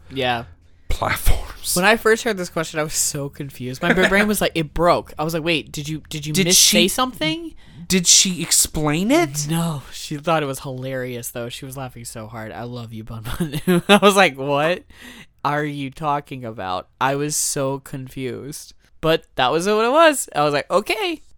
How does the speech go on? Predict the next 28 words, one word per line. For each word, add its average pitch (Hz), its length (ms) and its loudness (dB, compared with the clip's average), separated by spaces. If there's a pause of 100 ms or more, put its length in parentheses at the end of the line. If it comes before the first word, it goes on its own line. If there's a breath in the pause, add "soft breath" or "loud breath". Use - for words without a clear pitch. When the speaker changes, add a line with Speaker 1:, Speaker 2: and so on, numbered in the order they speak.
Speaker 1:
cool." 277 680 0 (140)
Speaker 2:
Wow. - 440 2
Speaker 1:
What? 220 380 2 (220)
And 156 160 -2
the 156 60 -4
more 165 200 0
that 202 120 2
I've 160 140 0
thought 135 180 0
about 123 240 -2
it, - 60 -20
the 131 60 -12
more 135 140 -6
I'm 127 80 -6
like, 113 180 -10 (380)
"No, 110 140 -12
it's, - 300 -12 (100)
it's 127 260 -10
funny 151 400 -8
not 127 260 -8
because 131 300 -14
it's 113 140 -16
funny, 107 260 -14
but 107 140 -16
because 113 260 -14
it's 104 180 -18
not 101 300 -14
funny." 90 460 -18